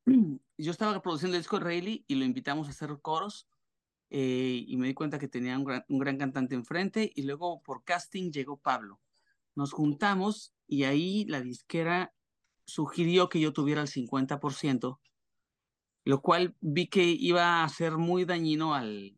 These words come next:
al proyecto, porque ya teníamos tiempo ensayando, habíamos hablado ahí en, en,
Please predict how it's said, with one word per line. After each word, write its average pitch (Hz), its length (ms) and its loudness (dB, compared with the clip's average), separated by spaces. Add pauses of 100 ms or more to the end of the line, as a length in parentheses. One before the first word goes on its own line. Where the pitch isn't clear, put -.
(140)
al 120 160 -4
proyecto, 160 400 4
porque 151 200 -4
ya 175 100 4
teníamos 180 360 0
tiempo 180 280 0
ensayando, 175 640 0 (380)
habíamos 151 400 4
hablado 156 420 2
ahí 156 220 2
en, 156 300 0
en, 120 300 -6